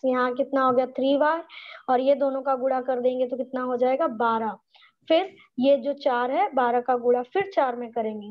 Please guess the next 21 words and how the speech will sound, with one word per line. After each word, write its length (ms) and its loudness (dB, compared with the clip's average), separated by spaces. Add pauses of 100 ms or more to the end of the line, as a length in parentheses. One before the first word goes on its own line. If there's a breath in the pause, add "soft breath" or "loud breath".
ये 160 6
सवाल 360 2
इस 140 -4
तरह 260 2
से 140 -6 (100)
easy 360 2
तरीके 420 2
से 160 -8
कर 200 -2
सकते 360 -4
हैं। 80 -6 (440 loud breath)
या 180 2 (140)
इसका 300 -2
दूसरा 400 -2
सवाल 360 2
होता 240 0
है 240 0
एलसीएम 320 0
निकाल 280 -2
के, 180 -6
तो 140 -4